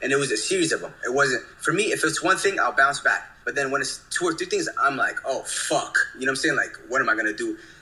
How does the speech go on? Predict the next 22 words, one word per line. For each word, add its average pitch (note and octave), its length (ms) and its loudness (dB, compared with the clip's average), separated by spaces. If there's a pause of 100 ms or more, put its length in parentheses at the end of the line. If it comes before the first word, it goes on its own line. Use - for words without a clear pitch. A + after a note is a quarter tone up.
(100)
Time D3+ 200 2
frame C#3 200 0
is A#2 100 -4
like - 240 -4
this. C#3+ 400 -2 (200)
I B2 140 2
got A#2+ 180 0
nothing. C#3 400 -2
It's - 140 -10
the C3+ 80 2
next C3+ 180 -2
day. G#2 160 -4 (220)
Bro, G2+ 220 -2 (840)
I A#2+ 80 -2
went, A#2+ 360 0
literally, C3+ 480 0 (120)
I - 60 4
was G#2+ 80 0
at G#2 80 2
a - 40 2
point - 300 -2 (100)
of - 180 -2